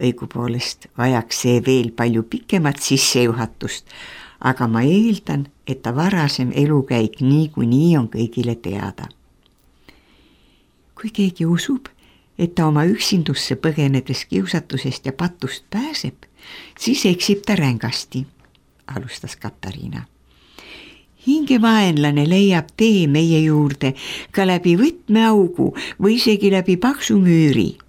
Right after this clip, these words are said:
Mu viimased nädalad on olnud täis raskeid kiusatusi. Ei palved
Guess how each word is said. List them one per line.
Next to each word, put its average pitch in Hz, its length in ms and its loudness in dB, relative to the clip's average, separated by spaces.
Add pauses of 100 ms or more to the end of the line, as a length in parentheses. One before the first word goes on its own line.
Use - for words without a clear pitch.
(640)
Mu 165 120 -4
viimased 220 500 0
nädalad 160 560 0 (340)
on 180 220 0
olnud 185 440 2
täis 139 300 -4
raskeid 196 540 -8
kiusatusi. 135 800 -8 (600)
Ei 233 140 4
palved 226 580 2